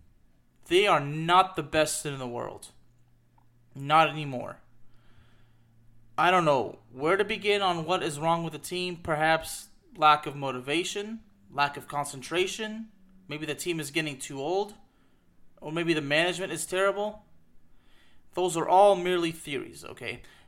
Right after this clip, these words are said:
All I can say is it doesn't matter what the reason is. There are numerous reasons. But the bottom line is, it's safe to say,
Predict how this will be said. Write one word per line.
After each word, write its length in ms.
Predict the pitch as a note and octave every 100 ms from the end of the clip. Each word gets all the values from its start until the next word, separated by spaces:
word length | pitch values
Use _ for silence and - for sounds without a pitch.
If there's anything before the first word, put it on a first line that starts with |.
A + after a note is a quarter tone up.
| _ - _
All 160 | F3 F3+
I 100 | F3+
can 160 | F3+
say 260 | E3+ F#3 F3+
is 120 | D#3
it 100 | D3
doesn't 240 | E3 E3+
matter 260 | E3 D#3+ C#3+
what 280 | C3+ F#3 F#3+
the 60 |
reason 300 | F#3 G3 F#3
is. 180 | F#3+ F#3
There 120 | E3
are 80 | C#3+
numerous 520 | C#3+ D#3 F3 E3+ D#3+
reasons. 380 | F3 F#3 F#3+ F3+
But 140 | D#3 C3+
the 80 | C3
bottom 340 | D#3+ F#3 G3
line 240 | G3+ G#3
is, 380 | G#3+ G#3+ G#3 - _ _ _ _ _
it's 180 | D#3 D3+
safe 220 | F#3+ G3
to 100 | G#3
say, 480 | G3+ F3+ C#3+ C3 C#3+